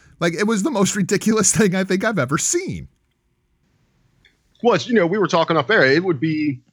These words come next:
Speaker 2: it'd be like you and I kicking and screaming, throwing a, you know, going Sasha Banks tantrum style because New Japan won't cater to us in North America. You know, we're tired of getting up at three A M.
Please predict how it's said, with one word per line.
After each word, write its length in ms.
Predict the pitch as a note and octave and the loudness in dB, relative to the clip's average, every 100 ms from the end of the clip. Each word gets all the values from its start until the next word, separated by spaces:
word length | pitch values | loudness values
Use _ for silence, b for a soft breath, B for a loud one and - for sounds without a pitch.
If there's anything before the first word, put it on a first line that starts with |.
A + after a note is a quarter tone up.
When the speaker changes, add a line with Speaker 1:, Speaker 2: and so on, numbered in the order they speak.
| - B2 | -4 0
Speaker 2:
it'd 140 | F#3 F#3+ | 0 2
be 80 | |
like 160 | G#3+ E3 | 0 0
you 120 | F3 | 2
and 100 | E3+ | 2
I 120 | F3+ | 2
kicking 360 | F3 E3+ F3 E3+ | 0 -2 0 0
and 140 | D3+ | 0
screaming, 480 | - D#3 E3 E3 C#3+ | 0 2 2 2 0
throwing 300 | D3+ D3+ C3+ | 0 2 2
a, 80 | - | 0
you 80 | D3 | -2
know, 80 | B2 | 0
going 240 | D3+ D3 | 2 0
Sasha 360 | A#2+ E3 C#3+ C#3 | 2 0 2 0
Banks 340 | C#3+ D3 - - | 2 0 0 0
tantrum 400 | D#3+ F3 D#3+ B2 | 2 2 0 -4
style 560 | - B2+ A#2 B2+ - _ _ _ _ | 0 2 2 2 -4 _ _ _ _
because 420 | D#3+ C#3+ E3+ D3 D#3+ | 0 2 2 2 2
New 180 | F3+ | 2
Japan 480 | D#3 E3 - F#3 D#3+ | 2 0 2 2 2
won't 180 | D3+ - | 0 0
cater 300 | - E3+ D#3+ | 0 0 0
to 200 | C3+ D3+ | -2 -2
us 160 | D3+ D3 | -4 -4
in 60 | |
North 220 | C3+ C#3+ C#3+ | -4 -4 0
America. 400 | D#3+ C3+ A#2 A#2 | 0 0 -2 -6
You 80 | A#2+ | 0
know, 220 | C3+ D3 | 0 2
we're 160 | F3 F#3 | 0 0
tired 280 | F3 G#3 E3+ | 2 2 2
of 60 | |
getting 220 | D3+ E3 | 0 0
up 100 | E3+ - | 0 0
at 60 | D#3+ _ | -4 _
three 300 | F#3 E3+ E3+ | 0 4 4
A 240 | D3+ C#3 | 4 4
M. 80 | A#2+ | 2